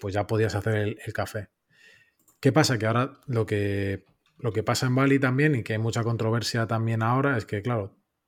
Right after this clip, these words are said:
eh, para producir el café este, pues hacen como con las gallinas. Eh,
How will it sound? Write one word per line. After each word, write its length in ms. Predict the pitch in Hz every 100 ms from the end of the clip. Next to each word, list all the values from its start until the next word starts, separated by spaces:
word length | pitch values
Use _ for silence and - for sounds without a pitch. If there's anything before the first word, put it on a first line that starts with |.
| _
eh, 260 | - 107 101 -
para 260 | 107 101
producir 540 | 110 107 101 - 120 117
el 120 | 120
café 440 | 117 - 123 123
este, 400 | 117 - 135 170 - _ _ _ _ _ _ _ _ _ _ _
pues 160 | - 107
hacen 220 | 110 120
como 280 | 120 117 110
con 140 | 113
las 140 | 107 101
gallinas. 520 | 107 131 110 95 -
Eh, 840 | 123 113 107 104 101 101 98 104